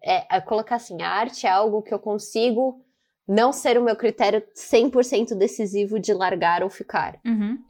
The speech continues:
Speaker 1: É o meu chamativo, mas não é o meu critério decisivo.
Speaker 2: Sim.
Speaker 1: Se a arte, se a arte é nhé,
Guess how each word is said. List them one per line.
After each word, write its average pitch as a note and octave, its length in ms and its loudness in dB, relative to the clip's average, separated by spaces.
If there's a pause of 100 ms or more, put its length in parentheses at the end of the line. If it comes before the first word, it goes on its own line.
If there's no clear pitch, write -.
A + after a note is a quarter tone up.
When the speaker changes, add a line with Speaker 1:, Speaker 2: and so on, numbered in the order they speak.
(120)
Speaker 1:
É F#4+ 160 4
o - 60 4
meu G#3 160 2
chamativo, F3+ 920 -4
mas F3 200 -4
não F#3 200 0
é F#3 60 0
o F#3+ 60 -2
meu G3 120 -4
critério F#3 400 -4
decisivo. F#3 680 -4 (200)
Speaker 2:
Sim. G3 380 -8 (260)
Speaker 1:
Se - 160 -2
a F#3+ 100 4
arte, E3+ 340 -2 (100)
se - 180 -8
a F3+ 80 0
arte G3 240 -2
é A#3 100 -2
nhé, F4+ 440 -6